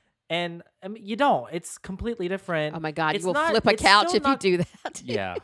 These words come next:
Speaker 2: If you go to
Speaker 1: It's
Speaker 2: watch
Speaker 1: still
Speaker 2: the
Speaker 1: not
Speaker 2: first Penny
Speaker 1: quite
Speaker 2: Dreadful, you'll be like, "What?"
Speaker 1: <laughs> For
Speaker 2: Yeah.
Speaker 1: real.
Speaker 2: Yeah.
Speaker 1: It's not quite clear still. I mean, I was,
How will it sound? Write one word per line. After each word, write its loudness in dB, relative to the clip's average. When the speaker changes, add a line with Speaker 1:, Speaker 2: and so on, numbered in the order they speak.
Speaker 2:
If -10
you -4
go -2
to 4
Speaker 1:
It's 2
Speaker 2:
watch 8
Speaker 1:
still 2
Speaker 2:
the 4
Speaker 1:
not 4
Speaker 2:
first 6
Penny 6
Speaker 1:
quite -6
Speaker 2:
Dreadful, -20
you'll -14
be -16
like, -16
"What?" 2
Speaker 1:
<laughs> -20
For -12
Speaker 2:
Yeah. -2
Speaker 1:
real. -2
Speaker 2:
Yeah. -12
Speaker 1:
It's -2
not 0
quite 0
clear -4
still. 0
I 0
mean, 0
I 2
was, -4